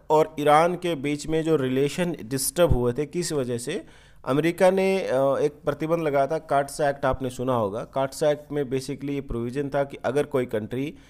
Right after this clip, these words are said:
ईरान, रशिया या नॉर्थ कोरिया के साथ ट्रेड रिलेशंस को, अ, बनाती है, एस्टैब्लिशमेंट करती है, तो अमेरिका उस पर सैंक्शन लगा सकता है। तो भारत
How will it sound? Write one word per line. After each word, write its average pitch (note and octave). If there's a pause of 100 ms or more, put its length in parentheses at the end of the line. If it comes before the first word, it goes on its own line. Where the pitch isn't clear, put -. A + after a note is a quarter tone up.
(280)
ईरान, C3+
रशिया A#2
या C#3+
नॉर्थ C3
कोरिया A2
के A2
साथ D3 (200)
ट्रेड D#3
रिलेशंस C3+
को, E3+
अ, A#2
बनाती B2+
है, D3 (120)
एस्टैब्लिशमेंट C3+
करती B2+
है, C#3+
तो C#3
अमेरिका C3
उस B2+
पर D#3
सैंक्शन B2
लगा G2
सकता A2+
है। F3+ (280)
तो B2
भारत B2